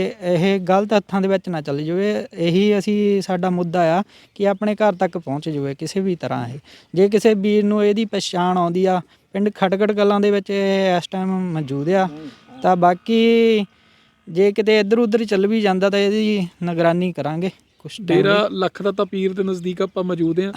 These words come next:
Speaker 1: ਹਾਂਜੀ, ਪਿੰਡ
Speaker 2: ਤੇ
Speaker 1: ਖਟਕੜ ਕਲਾਂ।
Speaker 2: ਪਿੰਡ ਖਟਕੜ ਕਲਾਂ ਤੇ ਇਹ ਵੀਰ ਬਲਿਹਾਰ RAM ਜੀ ਤੇ ਸਨੀ ਭਾਜੀ ਹੁਣੀ ਇਹ ਮਦਦ ਕਰ ਰਹੇ, ਨਾਲ ਹੋਰ ਵੀ ਇੱਥੇ ਸ-, ਮੋਦਵਾਰ ਨੇ, ਸ-, ਪਤਵੰਤੇ ਨੇ,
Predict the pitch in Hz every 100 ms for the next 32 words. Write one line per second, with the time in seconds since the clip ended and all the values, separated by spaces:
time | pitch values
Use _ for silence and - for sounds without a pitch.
0 | - 175 147 131 _ _ - 170 175 170
1 | 175 180 127 131 131 - 175 175 160 151
2 | 180 175 - 185 185 190 190 185 190 190
3 | - - 151 165 180 185 - _ _ _
4 | _ - 160 156 156 160 175 175 175 175
5 | 185 185 185 _ _ - 165 165 175 -
6 | - - 165 208 196 165 165 170 180 -
7 | _ _ _ - 180 175 156 165 175 180
8 | 170 190 180 170 156 156 175 190 170 185
9 | 170 - _ _ - 151 160 180 180 165
10 | 170 156 190 175 160 156 165 180 175